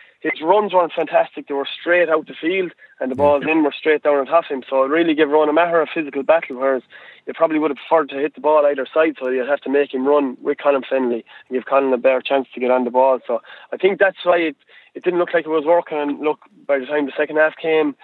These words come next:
Speaker 1: I think we'd a lot of bodies back, and, and they, ha-, they felt they had to go along, which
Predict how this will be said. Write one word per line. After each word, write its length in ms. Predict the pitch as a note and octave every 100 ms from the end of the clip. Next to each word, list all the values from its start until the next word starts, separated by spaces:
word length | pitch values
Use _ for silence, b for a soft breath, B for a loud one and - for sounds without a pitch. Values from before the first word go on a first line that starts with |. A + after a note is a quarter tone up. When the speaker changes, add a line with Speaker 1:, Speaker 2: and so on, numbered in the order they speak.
| B B B B
Speaker 1:
I 60 | -
think 260 | D3 C3+
we'd 180 | C#3+ C#3
a 100 | C3+
lot 180 | C#3 -
of 60 | D3
bodies 300 | D3 C#3 B2
back, 300 | D3+ D#3 - - - -
and, 200 | B2+ A#2+
and 160 | B2+
they, 60 | B2
ha-, 180 | C3+ - C3+
they 80 | B2
felt 180 | D3 C3+
they 60 | C3
had 160 | C3
to 60 | -
go 160 | B2+
along, 340 | C3 C3+ C#3 B2
which 240 | A#2 -